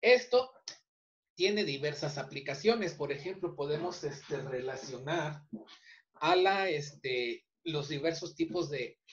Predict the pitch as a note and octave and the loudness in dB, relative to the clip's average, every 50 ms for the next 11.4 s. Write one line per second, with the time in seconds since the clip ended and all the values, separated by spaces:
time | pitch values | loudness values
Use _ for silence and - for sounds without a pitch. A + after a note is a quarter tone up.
0 | - - - _ - C3+ C3+ C3 C3 - C#3+ C3+ C#3+ D3+ D3+ D#3 D3+ C#3+ C#3+ B2+ | -20 -20 -18 _ -10 -10 -10 -10 -10 -10 -8 -8 -6 -6 -6 -6 -6 -8 -8 -10
1 | - C3+ C3 C3 A2+ A2+ D3+ F3 G#3+ A3+ G#3+ E3+ D#3+ D3+ - - _ _ _ _ | -10 -10 -10 -10 -8 -8 -6 -4 -4 -4 -6 -8 -10 -10 -14 -18 _ _ _ _
2 | - - C3 B2+ - - C3+ C#3+ D3 D3 D3 C3+ B2 B2 A2+ A2+ A#2+ A#2 - G3+ | -18 -16 -16 -14 -12 -10 -8 -8 -6 -6 -6 -6 -6 -6 -6 -6 -8 -6 -2 2
3 | G#3+ F#3+ F3 F3 - - - - A#2+ A#2 - - B2+ B2+ C3 C3+ - D#3 D3 D3+ | 4 4 4 4 2 -4 -10 -16 -18 -18 -16 -16 -14 -14 -14 -12 -12 -10 -10 -8
4 | D#3+ E3 F3 F#3+ G3+ F#3 E3+ D#3 D#3+ F3+ F3 - - C#3+ C3+ - A#2+ B2 B2 - | -8 -8 -8 -6 -6 -6 -6 -6 -6 -6 -6 -6 -8 -12 -12 -10 -10 -12 -12 -10
5 | - B2+ C3+ C#3+ D3 D#3 E3 E3 F#3+ G3 F#3+ F3 D#3+ D3 D3+ F3 - - _ _ | -8 -6 -6 -4 -4 -2 -2 0 0 0 0 -2 -2 -4 -6 -12 -16 -18 _ _
6 | _ _ _ _ _ _ _ _ A3+ C4 C4+ C#4 C#4 A3+ F3+ E3 - - E3 D#3 | _ _ _ _ _ _ _ _ -10 -8 -6 0 0 0 0 0 -2 -6 -8 -6
7 | - D3+ D3 C#3+ - D3+ D3 - - E3+ F3 G3+ G3+ F#3 - - F3+ F3+ F#3 F3+ | -6 -8 -10 -8 -8 -8 -8 -4 -2 -2 -2 -2 -4 -6 -4 -2 0 0 0 0
8 | F3+ F3 - - G3+ G3 E3+ - D3+ D3 D3 D3 D3 C#3+ D#3+ D#3+ - - D#3 D3 | -2 -4 -6 -8 -10 -10 -8 -8 -6 -6 -6 -6 -6 -6 -6 -6 -6 -6 -8 -6
9 | D3+ D3+ D3+ D3 C#3+ C3+ - C3+ C3+ C3+ C3 C3+ C#3 C#3+ - - D#3+ E3+ G#3 A#3+ | -8 -6 -6 -6 -6 -8 -8 -10 -10 -10 -12 -12 -12 -12 -10 -8 -4 -2 0 0
10 | A#3 G#3 - - - - _ _ _ _ _ - C3 B2+ B2+ C3 C3 - - F3+ | 0 0 -4 -8 -14 -18 _ _ _ _ _ 0 2 2 2 2 0 -2 -2 -2
11 | F#3+ F#3 - B2+ C#3 - - | -2 -2 -6 -10 -12 -14 -14